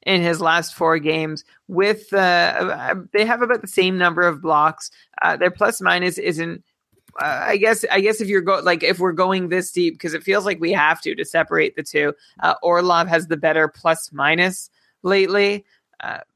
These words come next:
but there's really, like, there's not a whole lot of difference between these guys. They both are on similar point paces, similar blocks, similar shots. But Robert Hagg, I, in my mind, runs away with hits.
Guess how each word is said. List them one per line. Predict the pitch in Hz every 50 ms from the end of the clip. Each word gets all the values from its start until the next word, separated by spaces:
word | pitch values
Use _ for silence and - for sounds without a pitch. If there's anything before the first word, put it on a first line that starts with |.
| _ _
but | - 180 151
there's | 190 196 175 180
really, | 170 190 208 226 294 269 247 233 - _ _ _ _ _ _ _ _ _ _ _ _
like, | - 196 202 190
there's | 196 196 185 185
not | 202 202 196 196 202 208
a | 214 220
whole | 196 196 190 190
lot | 185 175 170 170
of | 165 -
difference | 156 147 147 156 165 151
between | 165 147 - 160 156 156
these | 151 151 147 147 151
guys. | - 165 143 101 107 147 151
They | 165 160
both | 151 170 175 165 - - -
are | 170 165
on | 160 160 160 160
similar | - - - 190 180 180 180 180 180 175
point | - 196 190 160 156 147 -
paces, | 160 151 156 143 156 151 151 147 143 - _ _ _ _
similar | - - - 202 196 190 190 190 190 190 190 185 180 180 -
blocks, | 170 170 165 160 156 160 156 - - - _ _ _ -
similar | - - 196 180 180 180 180 180 180
shots. | - - 175 165 165 160 - - - - _ _ _ -
But | 202 180 - 170
Robert | 180 165 165 170 170 -
Hagg, | - - 151 156 160 160 160 147
I, | - - - 151
in | - - 175 180
my | 180 180 185 180
mind, | 175 165 156 156 151 147
runs | 156 160 160 147
away | 160 151 151 147 143
with | 139 147 -
hits. | - - - - _ - - - - -